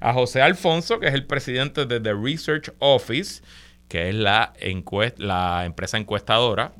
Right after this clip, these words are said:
que lleva trabajando con El Nuevo Día por muchos años, yo no sé cuántos años, pero me im-, creo, creo que por lo menos los últimos tres ciclos electorales ha sido The Research Office,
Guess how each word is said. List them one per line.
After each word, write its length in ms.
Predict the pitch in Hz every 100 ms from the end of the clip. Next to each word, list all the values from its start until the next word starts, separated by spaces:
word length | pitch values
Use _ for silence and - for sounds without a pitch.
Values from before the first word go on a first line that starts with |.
| -
que 120 | 95
lleva 220 | 85 85 90
trabajando 400 | 90 85 92 92
con 160 | 90
El 60 | 85
Nuevo 180 | 80 80
Día 160 | 98
por 160 | 98 85
muchos 420 | 80 - 120 -
años, 340 | 87 98 156 156
yo 220 | 98 98
no 160 | 113 107
sé 180 | 110
cuántos 600 | - 98 120 143 110 104 151
años, 260 | 160 101 -
pero 260 | 95 90
me 200 | 87 87
im-, 180 | 87 85 -
creo, 380 | - 135 123 104
creo 320 | 110 104 95 - - - _ _ _ _ _ - - - - -
que 120 | 95
por 100 | 98
lo 80 | 95
menos 180 | 101 127
los 120 | 110
últimos 340 | 113 127 120
tres 200 | 123 135
ciclos 320 | - 131 113 101
electorales 520 | 98 95 104 90 123
ha 60 |
sido 240 | 104 90 95
The 60 | 87
Research 400 | 95 98 - 110
Office, 440 | 107 87 -